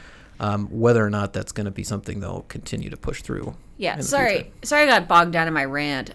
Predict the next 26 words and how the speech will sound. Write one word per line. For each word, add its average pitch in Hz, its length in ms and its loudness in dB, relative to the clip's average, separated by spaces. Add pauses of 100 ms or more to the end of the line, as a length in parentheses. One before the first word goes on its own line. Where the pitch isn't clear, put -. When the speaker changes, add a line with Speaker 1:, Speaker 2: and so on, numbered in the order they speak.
Speaker 2:
Uh, 143 420 2
I 170 80 0
mean, 170 120 0
think, 170 260 -6
I 160 80 0
think 190 240 -2
the, 170 460 -2 (680)
the, 165 140 -2
the, 156 160 0
the 139 120 -8
key 202 180 -2
to 175 80 0
s-, 170 140 -4
the 180 160 -4
key 185 480 0
point 175 240 -6
to 170 60 -8
make 151 160 -4
here 156 140 -2
is, 139 160 -6
like, 143 200 -2
I 156 120 2
was 156 120 -2
coming 156 220 -4
at 139 120 0
it - 80 -10